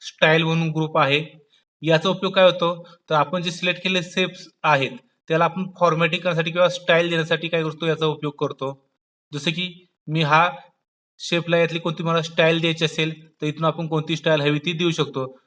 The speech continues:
जसं माऊस बघा मी घेऊन गेलो की याचा इफेक्ट काय होतो तुम्हाला इकडं दिसू लागतोय. जसं की मी स्टाईल काय केली, इथं सिलेक्ट केली.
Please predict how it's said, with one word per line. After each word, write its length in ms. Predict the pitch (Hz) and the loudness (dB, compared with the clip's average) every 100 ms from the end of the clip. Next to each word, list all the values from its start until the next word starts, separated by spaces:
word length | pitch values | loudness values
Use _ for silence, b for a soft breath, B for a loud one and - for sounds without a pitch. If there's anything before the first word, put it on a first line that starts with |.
| B 139 | B -6
जसं 180 | 131 | 0
माऊस 300 | 165 165 165 | 2 2 0
बघा 220 | 156 165 165 | 2 2 2
मी 120 | 165 | 0
घेऊन 240 | 160 160 | -2 0
गेलो 160 | 160 156 | 0 0
की 60 | |
याचा 160 | 156 170 | 0 -2
इफेक्ट 300 | 156 170 151 | -4 -6 -2
काय 100 | 156 | -2
होतो 140 | 151 | 0
तुम्हाला 180 | 156 151 | -2 -2
इकडं 260 | 147 165 240 240 _ _ - | -2 -2 -4 -6 _ _ -6
दिसू 260 | 156 160 151 | -4 0 0
लागतोय. 380 | 135 139 120 | 0 -4 -12
जसं 480 | 120 - _ _ - | -12 -18 _ _ -8
की 60 | 147 | -2
मी 160 | 156 | 0
स्टाईल 300 | 147 160 147 | 0 -2 -2
काय 140 | 143 143 | -2 -4
केली, 220 | 143 139 | -4 -6
इथं 200 | 139 233 233 - - | -4 -4 -6 -16 -12
सिलेक्ट 420 | - 170 151 - | -4 -2 -2 -6
केली. 240 | 117 113 | -10 -10